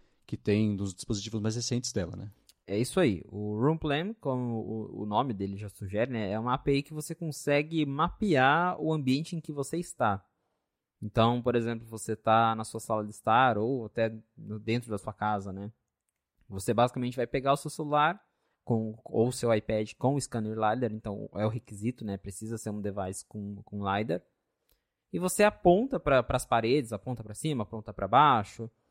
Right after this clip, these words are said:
Speaker 2: e ele já vai mapeando ali as paredes do, do ambiente com as medidas exatas, ele consegue reconhecer ali, é, a, os objetos que estão posicionados, né? A mesa,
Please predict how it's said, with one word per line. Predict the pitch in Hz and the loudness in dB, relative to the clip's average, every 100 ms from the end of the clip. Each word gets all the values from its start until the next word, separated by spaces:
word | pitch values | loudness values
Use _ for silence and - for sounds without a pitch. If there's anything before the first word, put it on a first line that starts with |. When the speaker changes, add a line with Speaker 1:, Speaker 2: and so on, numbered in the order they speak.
| _ - | _ -2
Speaker 2:
e | 151 | 2
ele | 175 185 | 4 4
já | 185 | 4
vai | 180 190 | 6 4
mapeando | 185 196 - 220 175 196 185 | 4 0 0 0 2 2 2
ali | 147 151 156 | 4 2 2
as | 127 - | 0 0
paredes | - 143 131 143 170 131 | 2 4 6 4 2 -2
do, | 113 107 | -2 -2
do | 101 110 | -2 -2
ambiente | 110 104 104 147 185 113 - _ _ | -2 -2 -2 -4 -6 -12 -18 _ _
com | - | 2
as | 131 135 | 4 4
medidas | 120 156 180 156 | 2 4 4 0
exatas, | 123 113 127 135 120 113 98 - _ _ - | 2 6 8 8 6 0 -4 -6 _ _ -4
ele | 113 | -2
consegue | 127 127 120 | -2 0 0
reconhecer | 127 - 131 123 127 | 0 -2 -4 -4 -6
ali, | 120 127 120 - _ _ - | -4 -2 -4 -8 _ _ -4
é, | 110 110 107 110 110 | 0 2 4 2 0
a, | 113 | -2
os | 117 120 | -2 -2
objetos | 117 113 123 139 - | -2 2 4 2 0
que | 120 | -12
estão | - 120 117 | -4 -2 -2
posicionados, | - 113 - 110 101 113 104 92 98 | -2 -4 -4 -4 0 2 2 -2 -6
né? | 98 | -6
A | 98 | -4
mesa, | 95 98 117 117 98 95 98 | -4 -2 0 2 0 -2 -6